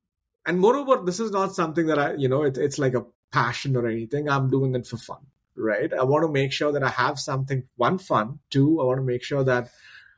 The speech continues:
I can enjoy my life, uh, well into my old ages, right? And so this is one activity that, that'll help me do that. Um, so yeah, it's, it's, it's important that, uh, you, you, you, you figure out time for,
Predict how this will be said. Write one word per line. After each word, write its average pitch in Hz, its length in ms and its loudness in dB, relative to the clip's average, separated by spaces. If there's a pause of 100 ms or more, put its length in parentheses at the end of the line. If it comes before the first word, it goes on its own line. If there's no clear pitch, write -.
I 135 140 0
can 135 160 0
enjoy 127 440 4
my 156 200 0
life, 120 760 0
uh, - 140 -10 (400)
well 135 240 4
into 127 800 0
my 113 160 2
old 110 280 4
ages, 101 640 -2
right? 101 320 -2
And 131 160 0
so 127 100 4
this 120 220 2
is 120 120 -2
one 120 200 2
activity 117 480 0
that, 110 200 -4 (180)
that'll 113 240 0
help 123 260 -2
me 135 140 0
do 101 280 -12
that. - 920 -14
Um, 127 600 2 (800)
so - 140 -2
yeah, 220 220 4
it's, 170 160 -2
it's, 190 160 -2
it's 175 180 -2
important 190 440 -4
that, 175 260 0
uh, 165 200 -6
you, 147 360 0
you, 135 420 0
you, 131 400 2
you 123 140 -2
figure 160 300 2
out 147 260 2
time 135 320 4
for, 120 500 0